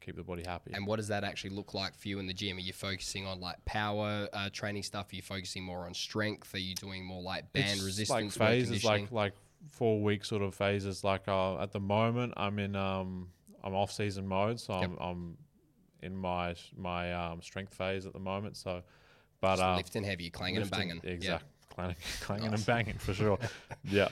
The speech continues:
Speaker 1: Uh, yeah, so, but definitely throwing, power is super important. Obviously, you have to stay explosive. Endurance a little bit less when it comes to basketball 'cause it's more quick up and down, not, not continuous running, but it's always good to have your lungs behind you.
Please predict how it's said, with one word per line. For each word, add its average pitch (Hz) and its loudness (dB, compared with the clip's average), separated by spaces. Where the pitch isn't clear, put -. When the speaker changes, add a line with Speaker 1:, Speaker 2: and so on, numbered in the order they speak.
Speaker 1:
Uh, 95 6
yeah, 104 4
so, 110 2
but 104 4
definitely 120 2
throwing, 104 0
power 117 6
is 101 0
super 110 -4
important. 98 -2
Obviously, 101 -2
you 98 0
have 95 -4
to - -14
stay - -4
explosive. 87 -4
Endurance 98 -4
a 95 -4
little 92 0
bit 87 -4
less 90 0
when 90 -8
it 90 -14
comes 92 -10
to 87 -12
basketball 87 -4
'cause 92 -10
it's 85 -10
more 87 -6
quick - -6
up 90 -8
and 87 -8
down, 87 -4
not, 85 -6
not - -6
continuous 90 -6
running, 87 -4
but 85 -6
it's - -12
always 87 -6
good 85 -10
to 87 -4
have 85 -6
your 87 -4
lungs 87 -6
behind 85 -8
you. 85 -8